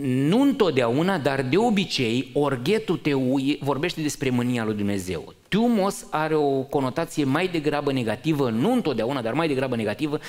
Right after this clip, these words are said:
și se referă la mânia oamenilor. Dacă facem un survol prin Vechiul Testament și prin Noul Testament, găsim ceva de genul următor. Prima mânie consemnată este a lui Cain. Spune Scriptura, „S-a mâniat și i s-a posomorât fața”, din Geneza patru.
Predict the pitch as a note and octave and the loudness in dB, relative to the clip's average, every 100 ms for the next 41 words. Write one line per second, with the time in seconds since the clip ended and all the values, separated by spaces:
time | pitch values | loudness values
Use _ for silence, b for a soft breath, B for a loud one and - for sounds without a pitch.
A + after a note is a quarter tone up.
0 | B C#3 C3 A#2+ G#2+ C#3 A#2 A#2 B2 B | B -4 -2 -2 0 -2 0 -2 -4 B
1 | - B2 B2 B2 A2 G#2+ G#2+ F2 D#2+ C#2+ | 0 2 2 0 0 0 -2 -2 -8 -10
2 | - B B A#2 C#3 C#3 D#3+ A3+ A3+ A3+ | -14 B B -2 0 0 0 0 2 2
3 | G#3 - F#3 D#3 A#2 G#2+ A#2 B2 A#2+ A2 | 2 2 2 2 2 2 2 0 -2 0
4 | G2 F2+ E2+ D3+ F#3+ F#3 - D#3 C#3+ C#3 | -2 -4 -2 -2 -2 -2 -2 -2 -2 -4
5 | - A2 A#2+ C3+ B2+ - A2+ D3 D#3+ D3 | -4 0 0 0 -2 -4 -2 0 0 0
6 | C#3+ F#3+ F#3 E3+ - - D3+ D#3 C#3+ B2+ | -2 0 0 -2 -6 -4 -2 0 0 0
7 | C#3+ C3+ C3+ B2+ A#2 F2 - - B B | 0 0 0 0 -2 -4 -10 -20 B B
8 | B B B B B - B3+ B3 G#3 G3+ | B B B B B 2 4 4 4 4
9 | G3 D#3+ C#3 C3+ B2+ D#3+ E3 D#3 - D3+ | 2 0 0 0 0 0 0 -2 -2 -2
10 | D3 - F#2+ D#2 D#2 - E3+ E3 C#3 C#3 | -2 -2 -4 -6 -10 -6 -2 -2 -2 -4
11 | - F3+ E3+ - C#3+ B2 A2 A2+ E3+ - | 0 0 0 0 0 2 2 0 -2 -2
12 | D#3+ - C#3+ C3 - - C3 D3+ C3+ C#3+ | -2 0 -2 -4 -8 -6 -2 0 2 0
13 | C#3+ D3 A#2 G#2+ G2 G#2+ G#2+ A2 G#2 A2 | 0 -2 -2 -6 -4 -2 -2 -2 -2 -4
14 | G#2+ F2+ - | -4 -6 -8